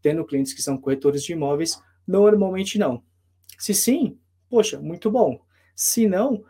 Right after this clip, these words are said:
talvez tenha aqui algumas questões, né, pra gente poder, né, ah, trazer, eh, dúvidas, né, que ela sempre traz, e é assim: "Thiago, o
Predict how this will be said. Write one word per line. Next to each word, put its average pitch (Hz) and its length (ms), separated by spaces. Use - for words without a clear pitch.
talvez 160 320
tenha 170 180
aqui 156 200
algumas 151 400
questões, 143 560
né, 139 120
pra 143 180
gente 143 280
poder, 143 520
né, 135 280
ah, 135 540
trazer, 139 540
eh, 123 280
dúvidas, 208 760
né, 143 160
que 139 160
ela 139 160
sempre 160 380
traz, 143 540
e 143 80
é 143 40
assim: 139 200
"Thiago, 175 480
o 123 100